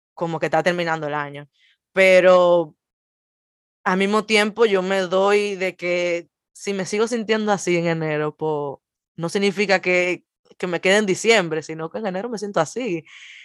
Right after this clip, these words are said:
Eh, no sé si me doy a entender, como, como separar y discernir entre lo que yo siento y lo que es un calendario con fecha. Es como que eso no,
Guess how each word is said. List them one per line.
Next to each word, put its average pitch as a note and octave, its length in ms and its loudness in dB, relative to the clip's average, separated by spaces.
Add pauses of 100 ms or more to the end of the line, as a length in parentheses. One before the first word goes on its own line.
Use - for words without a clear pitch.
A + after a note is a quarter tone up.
(140)
Eh, E3+ 480 -2 (180)
no E3 200 -12
sé G3+ 140 0
si G#3+ 120 -6
me G3+ 80 0
doy G3+ 100 4
a G3+ 40 2
entender, F#3 420 0
como, E3+ 520 -4 (840)
como G#3+ 420 2
separar A3 720 6
y G3+ 100 0
discernir G3+ 580 -4
entre F#3 340 -4
lo F#3 140 -4
que F#3 140 -6
yo G#3 180 -4
siento G#3+ 480 -4
y F#3 40 -4
lo F3+ 140 -4
que E3+ 100 -4
es F3 40 0
un F#3+ 160 -4
calendario F3+ 560 0
con E3 220 -6
fecha. D#3 600 -4
Es D3+ 140 -10
como E3+ 320 -4
que D#3+ 300 -2
eso F3 180 -4
no, F#3+ 200 -2